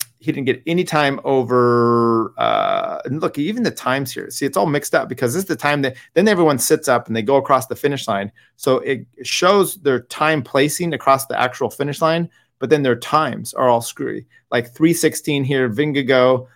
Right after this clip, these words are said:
but it's three twenty-five to Kuss. So Sepp Kuss lost a little bit. He was struggling to get up and over, and, um, <clears throat> uh,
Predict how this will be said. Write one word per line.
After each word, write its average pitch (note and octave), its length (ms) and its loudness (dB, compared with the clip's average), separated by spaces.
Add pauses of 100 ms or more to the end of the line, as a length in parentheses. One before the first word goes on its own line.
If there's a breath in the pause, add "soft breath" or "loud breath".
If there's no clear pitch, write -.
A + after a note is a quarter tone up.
(160 soft breath)
but B2 100 2
it's A#2+ 160 0
three C3+ 220 0
twenty-five B2+ 600 2
to A#2+ 80 -6
Kuss. C3 320 -2
So B2 220 -4
Sepp A#3+ 420 -2
Kuss - 360 0
lost D#3+ 300 4
a E3 60 -2
little B2 200 4
bit. G#2+ 200 -4
He F#3 180 -6
was C#3+ 160 -4
struggling D#3+ 460 0
to B2+ 60 -2
get B2+ 140 0
up C3+ 160 0
and B2 100 0
over, A#2+ 340 0 (500 soft breath)
and, A#2+ 380 2
um, A2 340 -2 (200)
<clears throat> B2 380 2 (180)
uh, G#2 500 -2